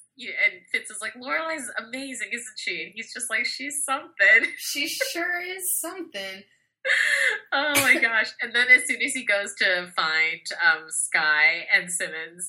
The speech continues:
Speaker 1: in the medical room, like, and Simmons tries to murder him <laughs> with
Speaker 2: Yeah.
Speaker 1: a fucking fire extinguisher.
Speaker 2: I
Speaker 1: So
Speaker 2: think the really interesting thread there is that, like,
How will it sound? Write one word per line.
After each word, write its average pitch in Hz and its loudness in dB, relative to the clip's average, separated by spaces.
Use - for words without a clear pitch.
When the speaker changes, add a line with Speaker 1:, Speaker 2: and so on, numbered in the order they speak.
Speaker 1:
in 170 -6
the 151 -2
medical 180 -2
room, 196 -4
like, 175 0
and 175 -4
Simmons 160 -6
tries 170 2
to - -10
murder 147 2
him - -2
<laughs> - 0
with - 0
Speaker 2:
Yeah. - 8
Speaker 1:
a - -2
fucking 330 -10
fire 226 4
extinguisher. 320 -4
Speaker 2:
I 285 -4
Speaker 1:
So - -4
Speaker 2:
think 403 -10
the 381 -10
really 320 -8
interesting 262 -14
thread 233 -8
there 175 -8
is 214 -14
that, 208 -6
like, 185 -8